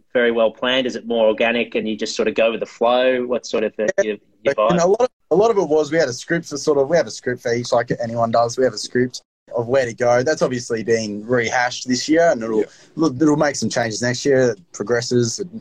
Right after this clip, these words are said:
Speaker 2: you make changes, you see what works, what doesn't, and you go from there. So, no, we're really looking forward to twenty twenty-one and what the podcast holds for then. But, yeah, a lot of it is organic, but a lot of it,
Speaker 1: Yep.
Speaker 2: you have a script in front of you to help you keep progressing through the episode nicely.
Speaker 1: Yeah, for sure.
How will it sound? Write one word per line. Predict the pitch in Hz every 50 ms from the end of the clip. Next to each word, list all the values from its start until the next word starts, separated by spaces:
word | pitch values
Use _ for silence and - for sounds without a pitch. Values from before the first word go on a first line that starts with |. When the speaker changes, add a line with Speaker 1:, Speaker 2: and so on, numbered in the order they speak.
| - 104
Speaker 2:
you | 104 101
make | 104 107 104
changes, | - - 107 107 107 110 110 110 104 -
you | 101 95 90 -
see | - - - - 120 120
what | 113 104 101
works, | 117 117 117 117 113 -
what | 110 107 -
doesn't, | 117 117 117 120 123 120 123 - _ _ _ _ _ -
and | 101
you | 104
go | 104 123 120
from | 120 - 104 98
there. | 107 120 135 147
So, | 143 - - 113 107 110 113 113 110 123
no, | 131 117 107
we're | 107 120
really | 135 151 143
looking | 123 117 120 117
forward | 113 - 101 90
to | -
twenty | - - 107 104 98
twenty-one | - 110 107 101 101 107 104
and | 104 104
what | 104 98
the | 98
podcast | - 107 101 - - 98 92 -
holds | - 104 98 -
for | - 95
then. | 104 101 104 104 - _ _ _ _ _ _ _ _
But, | - 110 117
yeah, | 120 117 110
a | 110
lot | 143 180
of | 208 190
it | 156
is | 135 135 123
organic, | 123 117 117 127 120 123 151 180 190 - - _ _
but | - 120
a | 123
lot | 127 131 131 123
of | 113 113
it, | 113
Speaker 1:
Yep. | 113 110 - - _ - -
Speaker 2:
you | 110 104 - _ _ _ _ _ _ -
have | - 110
a | 104
script | - - - 98 -
in | 104 101
front | - 104 104 107
of | 104
you | 101 101
to | 101
help | - 110 101 - -
you | 107 101 98 - _ _ _ _ _ _ -
keep | - 127 120
progressing | - 107 95 110 104 - - 101 92
through | - - 101 98
the | 98
episode | 98 - - 95 95 90
nicely. | 95 101 104 104 - 101 87 - - _ _ _ _
Speaker 1:
Yeah, | - 110 - -
for | - -
sure. | - - 117 110 95 -